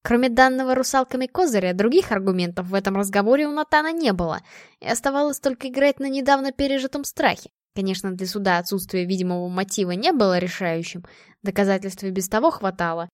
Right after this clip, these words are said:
но поручику хотелось видеть всю картину. Для собственного успокоения, просто чтобы знать. «Проводить на то место, где мы встретились, и подождать до утра», спокойно продолжил поручик.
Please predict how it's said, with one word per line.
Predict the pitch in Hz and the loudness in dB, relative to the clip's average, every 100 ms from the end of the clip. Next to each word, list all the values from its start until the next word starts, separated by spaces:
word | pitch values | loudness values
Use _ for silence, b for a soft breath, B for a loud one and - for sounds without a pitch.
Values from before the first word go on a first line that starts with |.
| _ | _
но | 208 | -2
поручику | 202 233 330 320 302 | 2 2 2 -2 -4
хотелось | 294 285 311 302 - | -4 -2 0 0 -2
видеть | 285 285 269 | -4 -4 -4
всю | - | -6
картину. | 277 180 - 196 165 - _ _ - | -4 -4 -4 -6 -8 -12 _ _ -2
Для | 233 | 4
собственного | 302 320 - 202 185 185 | 4 4 0 -2 0 0
успокоения, | 196 - - 285 247 175 160 175 - | -2 -4 0 2 2 -2 -6 -8 -2
просто | 220 208 214 | 0 0 -4
чтобы | 233 220 | 0 2
знать. | 240 220 - - _ _ _ _ _ _ | 2 0 -6 -12 _ _ _ _ _ _
«Проводить | - 202 202 214 233 233 | 0 2 4 4 4 0
на | 233 233 | -2 -2
то | 240 | -2
место, | 262 277 - | -2 -6 -6
где | 190 185 | -6 -4
мы | 180 180 | -2 -4
встретились, | - 190 180 175 180 185 | -6 -6 -4 -4 -4 -4
и | 208 | -2
подождать | 233 240 240 262 277 | 2 2 4 2 2
до | 196 | 0
утра», | 180 175 180 180 - _ _ | -2 -4 -4 -6 -10 _ _
спокойно | - - 190 185 180 | -10 -6 -2 -2 -2
продолжил | 175 185 185 185 185 | -2 -2 0 -2 -4
поручик. | 185 185 180 175 185 | -4 -2 -2 -6 -10